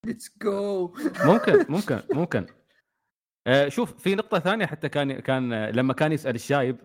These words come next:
Speaker 2: اللي هو كوزابارو، ك-، آه،
Speaker 1: مم.
Speaker 2: كوزابورو كان يقول له، يقول له: "أنت فعلا س-، ساموراي؟ أنا سمعت، آه، اللي في القرية يقولون هالكلام." قال له: "اسكت
Speaker 1: إيه،
Speaker 2: ولا
Speaker 1: قال
Speaker 2: تقول
Speaker 1: له:
Speaker 2: هالكلمة مرة
Speaker 1: <laughs>
Speaker 2: ثانية."
Speaker 1: لا يكثر يجون البحرية.
Speaker 2: إيه. <laughs> فشوف، يمكن هذا يفسر ليش طول هالوقت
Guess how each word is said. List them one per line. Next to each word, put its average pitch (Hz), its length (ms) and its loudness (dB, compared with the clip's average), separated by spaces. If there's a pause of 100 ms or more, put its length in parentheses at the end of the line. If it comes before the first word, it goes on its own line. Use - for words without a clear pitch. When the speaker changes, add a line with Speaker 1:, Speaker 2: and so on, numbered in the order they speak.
Speaker 2:
اللي 110 120 -4
هو 113 60 -4
كوزابارو، 117 460 0
ك-، - 80 -10
آه، 110 260 -4
Speaker 1:
مم. 101 60 -6
Speaker 2:
كوزابورو 110 440 -2
كان 117 160 -2
يقول 120 220 -2
له، 113 100 -2 (560)
يقول 131 180 4
له: 135 100 -2
"أنت 151 140 0
فعلا 170 320 0
س-، 160 140 -8
ساموراي؟ 156 640 0 (200)
أنا 127 100 -2
سمعت، 147 340 -4
آه، 120 280 -2
اللي 117 120 -6
في 127 60 -2
القرية 139 260 0
يقولون 120 220 -2
هالكلام." 110 380 -2 (280)
قال 131 100 4
له: 135 120 0
"اسكت - 180 -6
Speaker 1:
إيه، 135 120 0
Speaker 2:
ولا 131 120 4
Speaker 1:
قال - 80 0
Speaker 2:
تقول 143 120 2
Speaker 1:
له: 127 60 0
Speaker 2:
هالكلمة 113 280 0
مرة 101 220 0
Speaker 1:
<laughs> - 0 -
Speaker 2:
ثانية." 92 300 -4 (360)
Speaker 1:
لا 175 200 4
يكثر 175 340 2
يجون 160 200 0
البحرية. 135 480 -8 (480)
Speaker 2:
إيه. 147 180 4
<laughs> - 60 -2 (2000)
فشوف، 180 400 2
يمكن 233 260 0
هذا 226 220 4
يفسر 208 420 -2
ليش 180 220 -2
طول 185 160 -4
هالوقت 156 480 -2